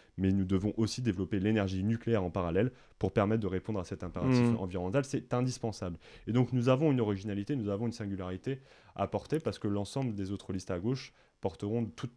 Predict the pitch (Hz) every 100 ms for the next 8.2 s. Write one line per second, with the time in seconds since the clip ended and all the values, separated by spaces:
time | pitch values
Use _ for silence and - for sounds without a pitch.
0 | - 95 - 170 127 - 101 107 104 143
1 | - 101 95 123 - - - - - -
2 | 101 101 95 98 95 110 117 92 - -
3 | _ 87 87 85 80 117 117 110 107 -
4 | 127 - - 98 90 87 80 80 - -
5 | 147 127 117 160 131 104 - 120 - 110
6 | 98 104 - 123 - 123 - 120 123 117
7 | 123 - 123 131 - 107 - 120 113 113
8 | 104